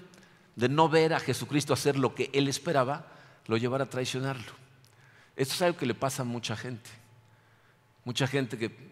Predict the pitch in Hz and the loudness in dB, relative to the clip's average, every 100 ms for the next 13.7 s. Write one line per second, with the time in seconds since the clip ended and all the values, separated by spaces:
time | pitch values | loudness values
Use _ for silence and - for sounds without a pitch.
0 | - - 127 - 113 113 131 123 113 113 | -18 -2 0 0 -4 -2 0 0 -2 -2
1 | 131 123 - 104 127 123 120 117 - - | -4 -6 -4 -4 -2 -2 0 -2 -8 -18
2 | - - 117 - 120 120 113 123 123 120 | -14 -6 -4 -4 -2 -2 -2 0 0 0
3 | 117 113 120 123 110 120 - - - - | -2 -2 0 0 -2 -4 -10 -16 -20 -20
4 | - - 110 127 120 120 131 156 143 - | -20 -10 -4 0 2 2 2 2 0 2
5 | 151 123 120 113 104 123 127 - 127 120 | 2 2 -2 -2 -2 0 -2 -2 -4 -2
6 | - 127 123 120 135 135 131 104 95 - | -2 0 0 -4 -2 -2 -2 -8 -12 -20
7 | - - - - _ _ _ _ _ _ | -20 -20 -20 -20 _ _ _ _ _ _
8 | _ _ 104 98 135 131 - 302 180 104 | _ _ -14 -6 -4 -4 -4 -6 -4 -6
9 | 92 - - - - _ _ - 117 80 | -10 -20 -20 -20 -20 _ _ -8 -4 4
10 | 117 113 117 113 120 196 165 151 160 160 | 6 6 4 0 2 2 2 0 -2 -8
11 | - - - 120 123 135 131 113 127 123 | -16 -20 -4 0 2 2 0 0 2 2
12 | 117 123 117 113 113 113 139 175 - 127 | 2 0 0 0 0 0 0 -4 -4 -4
13 | 143 - - - - - 117 | -6 -14 -20 -20 -20 -4 -4